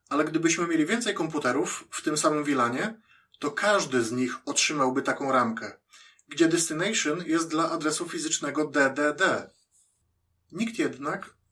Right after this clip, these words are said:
żaden z tych komputerów, komputerowi A A A nie odpowie, bo w momencie otrzymania tej ramki każdy w wilanie dziesięć sprawdzi adres mac,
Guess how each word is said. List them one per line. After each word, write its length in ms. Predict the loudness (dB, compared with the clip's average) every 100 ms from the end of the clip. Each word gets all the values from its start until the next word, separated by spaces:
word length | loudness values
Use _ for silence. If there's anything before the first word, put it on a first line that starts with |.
| -6
żaden 460 | 2 2 2 -4 -4
z 120 | -4
tych 140 | -2 -2
komputerów, 720 | -2 -4 -2 0 0 -2 -4 -12 _ _
komputerowi 680 | -6 -4 -4 0 0 0 -2 0
A 180 | 0
A 300 | 0 -2 0
A 60 | 0
nie 220 | 0 -2
odpowie, 680 | -4 -6 -4 -2 -2 -4 -10 _ _ _ _ _ -4
bo 140 | 0
w 60 | 0
momencie 400 | 0 -2 -2 -2
otrzymania 460 | -2 -2 -2 -4 0
tej 160 | 2
ramki 580 | 4 2 0 -4 -6 -6 _ _ _ _ _ _
każdy 380 | 0 2 2 -2
w 160 | -4 -2
wilanie 400 | 2 2 2 2
dziesięć 380 | 2 2 0
sprawdzi 500 | -2 2 2 2 -2
adres 360 | -2 0 0 0
mac, 300 | 2 2